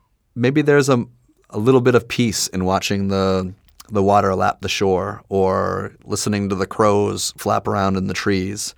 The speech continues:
even watching the train pass by and listening to the rumble on the tracks. There's, there's a little bit of peace in all those moments, in the sound and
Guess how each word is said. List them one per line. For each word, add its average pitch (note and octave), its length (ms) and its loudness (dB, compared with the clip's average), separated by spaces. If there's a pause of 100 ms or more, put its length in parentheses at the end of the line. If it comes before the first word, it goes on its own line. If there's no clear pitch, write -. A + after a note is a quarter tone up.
(500)
even C3+ 280 2
watching A#2 680 0
the G#2+ 100 -2
train A2+ 360 2
pass F#2+ 340 0
by F2+ 360 0
and G2 240 -10
listening F#2+ 400 -2
to F#2+ 160 0
the F#2+ 120 -2
rumble F#2 580 -2
on F#2+ 240 -8
the F#2 80 -6
tracks. - 640 2 (680)
There's, B2 400 0 (460)
there's B2+ 160 2
a C#3 60 0
little D#3+ 200 4
bit D3 140 2
of C3 100 -2
peace - 300 -2
in F#2+ 80 0
all F2+ 180 2
those F2+ 240 -2
moments, F2 560 -6 (540)
in A2 80 -2
the G#2 80 0
sound B2 640 4
and G#2 500 -6